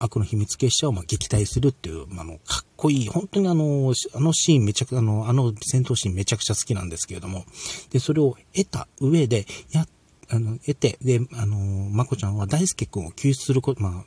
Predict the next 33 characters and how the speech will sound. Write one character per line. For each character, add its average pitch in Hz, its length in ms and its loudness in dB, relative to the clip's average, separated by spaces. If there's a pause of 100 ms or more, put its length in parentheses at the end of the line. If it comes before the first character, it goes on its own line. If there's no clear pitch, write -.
だ 127 120 0
い-、 - 100 -8
あ 113 60 0
の、 104 80 0
ピ 151 160 2
ン 147 40 2
チ 120 140 -2
に 104 60 0
な 95 60 0
っ - 40 -12
た 92 100 -8
大 120 200 0
輔 113 200 -2
く 101 120 -6
ん - 20 -4
を - 20 -4
守 117 360 2
る 135 80 -2
こ - 80 -4
と - 100 -8
が 87 80 -8
で 101 100 -4
き - 80 -12
た 90 100 -10
ん 73 60 -12
で - 60 -14
す - 140 -10
ね。 98 120 -12 (460)
あ 120 100 2
の、 123 140 2
一 156 240 2
話 156 140 2
で、 170 240 -4